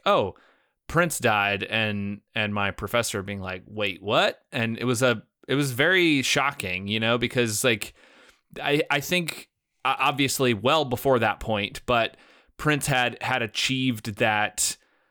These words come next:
that status that a lot of musicians, um, and, and actors get to, where they seem immortal. Like, they, they seem, it, it, it seems like there's no way that they cannot be around.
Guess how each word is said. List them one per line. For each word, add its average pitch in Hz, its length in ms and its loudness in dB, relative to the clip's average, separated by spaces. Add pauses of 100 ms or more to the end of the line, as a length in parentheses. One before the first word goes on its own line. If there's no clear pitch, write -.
(140)
that 120 220 0
status 127 640 2
that 120 120 2
a 113 60 4
lot 107 340 2
of 110 480 0
musicians, 117 1200 0
um, 104 460 -2
and, 107 300 -2
and 104 460 -4 (260)
actors 110 540 -2
get 113 260 -2
to, 131 360 0
where 107 600 4 (460)
they 117 240 2
seem 160 600 2
immortal. 185 800 4 (440)
Like, 127 220 2
they, 123 160 4
they 135 160 4
seem, 165 400 2
it, 143 160 2
it, 147 300 0
it 147 160 2
seems 156 420 2
like 127 300 2
there's 123 260 4
no 123 240 6
way 113 480 4
that 110 640 2 (560)
they 117 280 2
cannot 107 760 2
be 113 360 4
around. 131 880 2